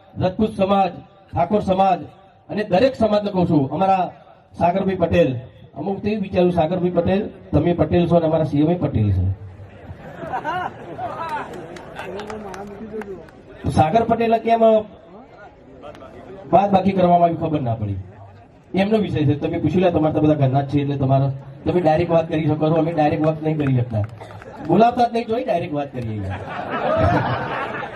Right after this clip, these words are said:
બોલાવો ના, એવું નહીં. જો ઘણા બધા આપણા સમાજના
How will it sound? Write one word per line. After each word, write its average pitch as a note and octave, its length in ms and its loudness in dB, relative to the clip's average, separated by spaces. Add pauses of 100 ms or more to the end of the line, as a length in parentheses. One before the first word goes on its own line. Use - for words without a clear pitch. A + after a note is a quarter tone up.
(320)
બોલાવો G#3+ 380 6 (3250)
ના, C3+ 220 4 (180)
એવું D3+ 120 2
નહીં. C3+ 200 2 (520)
જો F#3+ 220 6 (640)
ઘણા D#3+ 200 4
બધા F3+ 360 4 (240)
આપણા D#3+ 300 4
સમાજના D3+ 500 2